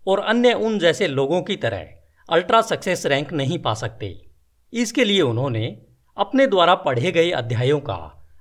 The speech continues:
अनुवाद करने के लिए बहुत काम किया था। और पॉडकास्ट के कुछ और लाभ हैं जो इस प्रकार से हैं। पॉडकास्ट कंटेंट डायरेक्टली पर्सनल कम्युनिकेट करते हैं, जिससे यह हमारी पर्सनल इन्फॉर्मेशन बन जाते हैं।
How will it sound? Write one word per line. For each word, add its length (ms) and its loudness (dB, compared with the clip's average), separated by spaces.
अनुवाद 520 2
करने 260 -2
के 80 -4
लिए 180 -2
बहुत 340 -4
काम 260 -4
किया 240 -6
था। 420 -16
और 180 -4
पॉडकास्ट 460 2
के 500 -12
कुछ 200 -4
और 300 4
लाभ 280 4
हैं 400 -6
जो 140 2
इस 140 -4
प्रकार 320 -2
से 160 -4
हैं। 340 -10
पॉडकास्ट 480 0
कंटेंट 540 -6
डायरेक्टली 500 0
पर्सनल 420 -2
कम्युनिकेट 460 -4
करते 320 -6
हैं, 300 -16
जिससे 300 0
यह 340 2
हमारी 280 0
पर्सनल 420 -2
इन्फॉर्मेशन 600 -4
बन 140 -2
जाते 280 -4
हैं। 360 -14